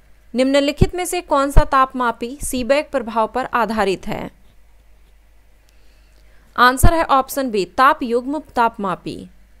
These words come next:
निम्नलिखित में से किस में सर्वोच्च विशिष्ट ऊष्मा का मान है? आंसर है ऑप्शन सी, जल में। जब पानी जम जाता है तो उसका घनत्व,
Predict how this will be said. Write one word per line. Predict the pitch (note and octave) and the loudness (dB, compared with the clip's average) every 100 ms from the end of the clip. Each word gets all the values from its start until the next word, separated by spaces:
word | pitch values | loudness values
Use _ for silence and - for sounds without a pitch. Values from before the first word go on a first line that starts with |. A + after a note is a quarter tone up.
| - _ - - _ _ - - - - - - | -20 _ -20 -20 _ _ -20 -20 -20 -20 -20 -6
निम्नलिखित | A#3 C4+ D4+ D4+ F4 - | -2 0 0 -2 -2 -4
में | F4+ | -4
से | F4+ F4 | -6 -8
किस | - E4 B3+ | -6 -8 -6
में | B3+ | -6
सर्वोच्च | C#4 C#4 A#3+ C4 D4+ D#4+ | -4 -4 -2 -4 -4 -4
विशिष्ट | A3+ A3 B3+ C#4 - | -4 -4 -4 -6 -6
ऊष्मा | - A#3 - G#3 A3+ | -6 -8 -8 -10 -8
का | B3 | -6
मान | B3 A3+ F3+ F3 | -4 -2 -4 -6
है? | F#3+ G#2+ - - _ - - - - _ - - - - - _ _ _ _ _ _ - - _ - - - | -10 -12 -14 -20 _ -20 -20 -20 -20 _ -20 -20 -20 -20 -20 _ _ _ _ _ _ -20 -20 _ -20 -4 2
आंसर | A#3+ C4+ F4 | 2 4 2
है | E4+ | 2
ऑप्शन | - C4 B3 - C4 - _ | 2 2 2 -2 -6 -8 _
सी, | - - G3 C#3+ - - | -14 -8 -8 -10 -18 -8
जल | F#3+ A#3 F#3 | 0 2 2
में। | D#3+ D3+ - _ _ - _ _ - - _ _ _ _ _ _ _ | -4 -12 -16 _ _ -20 _ _ -20 -20 _ _ _ _ _ _ _
जब | G#3 A#3 E4 | 0 2 2
पानी | - B3 B3 C#4+ | 0 -4 -4 -6
जम | G#3+ A#3 D4+ | -2 -2 -2
जाता | A#3+ F#3+ F#3 F3+ | 0 -2 -2 -6
है | F#3 G3 | -6 -10
तो | - B3+ | -6 -4
उसका | B3 A3+ - G3+ | -4 -6 -6 -8
घनत्व, | G3 G3 F3 F3 - B3+ | -8 -8 -8 -10 -8 -10